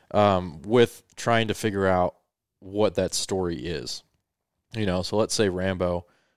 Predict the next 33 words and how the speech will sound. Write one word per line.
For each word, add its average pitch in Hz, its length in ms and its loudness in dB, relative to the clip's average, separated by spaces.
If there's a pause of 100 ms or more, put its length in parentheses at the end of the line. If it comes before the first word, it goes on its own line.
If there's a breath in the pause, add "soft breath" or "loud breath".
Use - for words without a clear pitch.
(120)
comes 95 240 -6
to 98 100 -2
us 90 160 -4
and 98 80 -10
they 90 140 -4
say, 87 460 -2 (100)
Hey, 95 540 4 (680)
um, 90 600 -6
we 101 100 -8
want 98 260 -2
you 101 80 -4
to 87 40 -2
show 92 280 -2
off 87 440 -2
this 87 360 -6
bike. - 480 -10 (600)
So 98 460 2
we 101 240 0
could 104 480 2
put 120 160 -4
together 95 460 2
something 87 840 -4
that 87 460 -2 (220)
just - 220 -4
has 98 160 0
a - 40 -8
bunch 101 240 -2
of 98 60 -8
cool 92 420 -4
clips - 380 -6
of 90 220 -6
the 92 80 -12
bike. 101 460 0